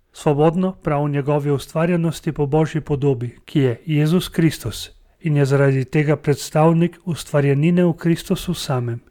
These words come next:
Obstaja presežna motivacija, teološko-etična, ki zavezuje kristjana, da pospešuje pravičnost in mir v svetu tudi preko univerzalne namembnosti dobrin. Gre za razodetje Božjih otrok,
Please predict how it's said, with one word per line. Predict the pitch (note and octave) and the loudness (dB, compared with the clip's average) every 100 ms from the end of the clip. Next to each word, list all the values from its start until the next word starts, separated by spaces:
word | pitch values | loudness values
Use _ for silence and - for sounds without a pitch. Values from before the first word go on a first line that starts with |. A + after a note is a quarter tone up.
| _ _ | _ _
Obstaja | C3+ - - C3 C3 | -4 -2 0 2 2
presežna | - C3+ - D#3 D3+ D#3+ | 0 -2 0 0 0 0
motivacija, | D3 D3 D3+ D#3 E3 - F3 D3+ - - | 0 -2 0 0 0 -2 -2 -2 -4 -4
teološko-etična, | C#3 D3 C3+ - C3+ C3+ D3+ - F3+ F3 - | 0 0 -2 -4 -2 -2 -4 -4 -4 -4 -4
ki | D#3+ | -2
zavezuje | D3 D3 C#3+ F3 E3 | 0 0 0 2 2
kristjana, | D3 D3+ - - C#3+ C3 B2 - _ _ | 0 -4 -6 -4 -2 -2 -6 -12 _ _
da | D#3+ C#3 | -2 -2
pospešuje | C3+ - D3+ B2+ - C#3+ | -4 -6 -4 -4 0 0
pravičnost | C#3 D3 C#3+ F#3 - E3 - D#3+ | 0 -2 -2 -4 -4 -4 -4 -6
in | C#3+ | -2
mir | D3 E3 | 0 0
v | D3 | 0
svetu | - D#3 C#3 C3+ | -2 -4 -4 -6
tudi | B2+ F#3 F#3 | -6 -2 -2
preko | F#3+ D#3+ D#3+ E3 | 0 -2 -2 -2
univerzalne | D#3 D#3 C#3 C#3 C3 D#3 D#3+ D3 | 0 0 0 0 0 2 2 2
namembnosti | C#3+ C#3 D3+ E3+ F3 E3+ - D#3+ | 0 0 0 2 0 0 -2 -2
dobrin. | D#3 C#3 C3 A#2+ _ _ _ | 0 0 -2 -6 _ _ _
Gre | C#3 C#3+ C3+ | 0 2 2
za | B2 C#3+ | 2 2
razodetje | C#3 - C#3+ E3+ F#3 F3 | 2 0 0 2 2 0
Božjih | D3+ D3+ D#3+ D3+ - | 2 4 2 0 -4
otrok, | D#3 D#3 C#3 - | -4 -2 -2 -4